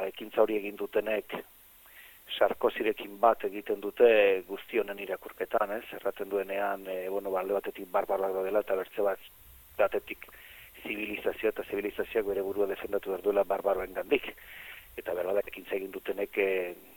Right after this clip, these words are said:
azterketa berbera egiten dute, baina kontrako zentzuan, ezta? Eta hain zuzen ere horrelako dinamika baten aitzinean gaude. E, noiz danik, ba, zaila da erratea, baina behar bada mendebaldeko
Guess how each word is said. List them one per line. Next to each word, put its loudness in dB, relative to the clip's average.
azterketa 0
berbera 4
egiten -6
dute, -2
baina -4
kontrako -4
zentzuan, 0
ezta? 4
Eta -2
hain -6
zuzen -4
ere 2
horrelako 0
dinamika -4
baten 0
aitzinean -6
gaude. 6
E, -4
noiz -2
danik, 4
ba, 0
zaila 4
da 8
erratea, 2
baina 0
behar 2
bada 6
mendebaldeko 0